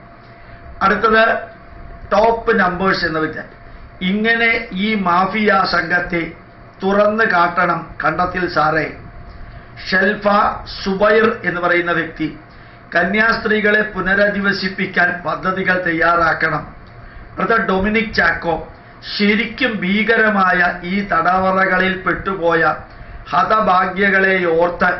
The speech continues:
സഹതാപം തോന്നുന്നു." റോയ് ആന്റണി,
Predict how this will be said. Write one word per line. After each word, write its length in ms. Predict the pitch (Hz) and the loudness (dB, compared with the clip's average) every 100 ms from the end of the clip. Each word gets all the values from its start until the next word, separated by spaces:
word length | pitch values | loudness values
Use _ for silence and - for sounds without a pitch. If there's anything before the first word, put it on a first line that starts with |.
| - | -2
സഹതാപം 600 | - 160 175 185 185 185 | 0 2 2 2 2 0
തോന്നുന്നു." 640 | 180 160 160 156 151 - - - - - - - | 0 -2 -2 -4 -4 -6 -12 -20 -20 -20 -18 -6
റോയ് 640 | 160 185 208 214 233 - 151 | 0 4 4 4 0 -2 0
ആന്റണി, 680 | 156 170 160 185 175 165 | 0 0 0 0 0 -2